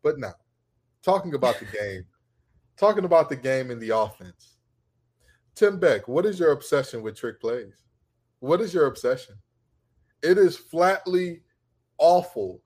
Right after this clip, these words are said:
to see week in and week out. We have had trick play after trick play fail so far this season.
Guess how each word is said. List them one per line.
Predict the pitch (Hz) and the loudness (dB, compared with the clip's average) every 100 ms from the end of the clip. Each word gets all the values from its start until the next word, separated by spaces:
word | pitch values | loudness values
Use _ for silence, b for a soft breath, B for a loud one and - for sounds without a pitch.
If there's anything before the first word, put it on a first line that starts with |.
| _ _ | _ _
to | - 147 | -12 -10
see | - - 190 127 98 - _ | -10 -8 -6 -6 -12 -18 _
week | 120 202 269 240 | -6 -4 -2 2
in | 233 233 | 4 4
and | 214 | 2
week | 208 240 233 | 0 -2 2
out. | 202 135 - _ _ _ _ _ _ 127 | 4 2 -2 _ _ _ _ _ _ -8
We | 185 262 | -4 -2
have | 220 208 202 | 2 2 2
had | 190 180 127 117 b b | 2 2 2 -2 b b
trick | - 254 - | 0 0 2
play | 247 262 240 | 4 8 10
after | 254 - 247 | 8 0 -4
trick | 247 254 254 | 0 -2 0
play | 247 240 175 170 - _ _ - | 4 6 4 0 -10 _ _ 6
fail | 294 302 294 208 120 98 _ | 8 8 8 8 6 -2 _
so | - 220 202 | 0 4 4
far | - 190 160 | 6 2 2
this | 160 - | -2 -6
season. | 156 123 98 | -8 -8 -12